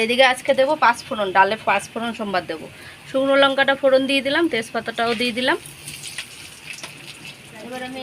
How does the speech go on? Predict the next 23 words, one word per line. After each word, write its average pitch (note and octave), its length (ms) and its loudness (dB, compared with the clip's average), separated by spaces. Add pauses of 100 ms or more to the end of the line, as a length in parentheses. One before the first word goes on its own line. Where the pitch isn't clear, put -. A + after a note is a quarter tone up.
এই A#3+ 100 -10
যে A#3+ 140 -8
চিচিঙ্গাগুলোও A#3+ 760 -4
দিয়ে G3+ 180 0
দিলাম। F3 200 -4 (2750)
কারা C4+ 240 6
কারা D4+ 160 6 (200)
এরকম C#4+ 240 2 (100)
ভাজা A#3+ 280 6
খেতে C#4 200 4 (100)
পছন্দ C4+ 300 2 (120)
করো, C4+ 160 8 (100)
চিচিঙ্গা B3+ 460 2
ভাজা, B3 200 4 (100)
আমাকে B3 200 0 (100)
কমেন্টে A#3 320 2 (100)
জানাবা। A3+ 320 6 (3000)
আমরা G#3 340 -4
তো B3 40 -2 (140)
ভালোই G#3 260 2 (100)
খাই, A3+ 180 4 (200)
তাই F#3+ 180 4
জন্য G#3 120 2